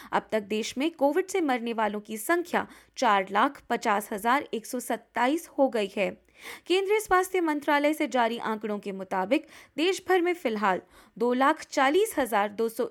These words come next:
इक्कीस कुल एक्टिव मामले हैं, जो पिछले दो सौ पाँच दिनों में सबसे कम हैं।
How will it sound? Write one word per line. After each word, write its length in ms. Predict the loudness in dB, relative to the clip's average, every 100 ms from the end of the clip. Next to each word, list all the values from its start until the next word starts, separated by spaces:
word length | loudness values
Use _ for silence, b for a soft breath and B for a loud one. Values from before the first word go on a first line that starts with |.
| -6
इक्कीस 560 | -12 _ 2 2 0 -8 0
कुल 200 | 2 4 2
एक्टिव 360 | 2 0 -6 -4
मामले 360 | -6 -4 -6
हैं, 260 | -2 -2 -2 B B B
जो 80 | -8
पिछले 400 | -6 -8 -4 -4
दो 200 | -4 -6
सौ 160 | -4 -8 -6
पाँच 300 | -2 -2 -2 -6
दिनों 240 | -6 -6
में 160 | -6 -6
सबसे 420 | -4 -4 -2 -4
कम 240 | -2 -4 -4
हैं। 280 | -6 -8